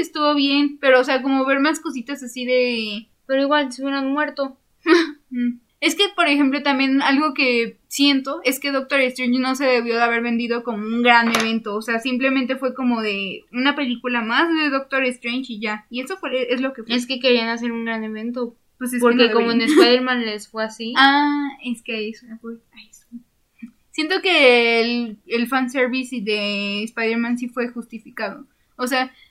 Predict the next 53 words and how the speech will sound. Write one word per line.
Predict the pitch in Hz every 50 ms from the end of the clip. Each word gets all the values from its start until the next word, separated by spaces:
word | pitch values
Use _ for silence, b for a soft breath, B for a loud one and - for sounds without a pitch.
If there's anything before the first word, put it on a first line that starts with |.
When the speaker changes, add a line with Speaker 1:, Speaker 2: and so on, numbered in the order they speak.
| B _
Speaker 1:
no | 262 277
hay | 302 320 330 320
forma | - 339 330 302 302 277 277 294 294
de | 302 262
que | 247 269 -
suceda | 247 240 - - 240 240 240 247
la | 247 240 220 -
película | - 226 226 214 - 254 240
de | 233 226
No | 226 226 226
Way | 226 233 233 233 240
Home | - 233 247 277 - -
si | 247 - 269 254
no | 247 254 240
tenías | 262 262 247 247 240 247
al | 254 226
menos | 233 233 233 233 254
a | 240
los | 214 208 214 208
villanos | 220 208 226 226 233 226 220 208 208 208 - _
de | - 226 226 220
otros | 220 220 233 247 220
Speaker 2:
Ujú. | 233 220
Speaker 1:
universos. | 220 220 220 220 226 233 226 220
O | 226
sea, | 220 247 233 233 240
eso | 247 285 277 294
tenía | 269 294 254 240 240 240
que | - 247
pasar | - 233 214 208 - 226 220
en | 220 226
la | 220 208
película | 214 214 202 214 - 220 214 202 214 - _
y | 240 240 233
sí | 240 - 262 254
es | 254 254
justificado. | - 240 226 233 214 202 214 202 - 226 214 208 208 226 _ _ _ _ _ _ _ _ _
En | 247 247 240
cambio | 269 262 254 254 269
acá | 269 269 - 277 254
es | 247 254 -
como, | - 277 247 240 240 220 208 202 196 226 - _ _ _ _ _ _ _ _ - - -
no | 240 240 254 254 254
me | 269 269
terminan | 269 285 254 247 240 240 247
de | 247 247
justificar | 247 240 226 _ 233 226 226 208 233 220 220
lo | 247
suficiente | 247 247 214 226 214 208 226 208 214 214
lo | 214 202
de | 196 196
los | 196 196 -
Illuminatis. | 208 202 202 202 208 214 214 220 226 - _ - _